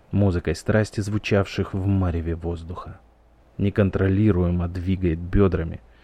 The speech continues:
пытаясь усилить контакт с объектом стимуляции и не преуспевая при этом.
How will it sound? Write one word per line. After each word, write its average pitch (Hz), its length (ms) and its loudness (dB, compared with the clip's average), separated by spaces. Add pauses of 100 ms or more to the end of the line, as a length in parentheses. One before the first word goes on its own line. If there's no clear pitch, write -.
(160)
пытаясь - 380 -2
усилить 90 460 -2
контакт - 520 -8
с - 100 -14
объектом 87 560 -4
стимуляции 90 840 -2 (320)
и 95 100 0
не 95 100 2
преуспевая 87 800 0
при 90 180 -6
этом. - 260 -16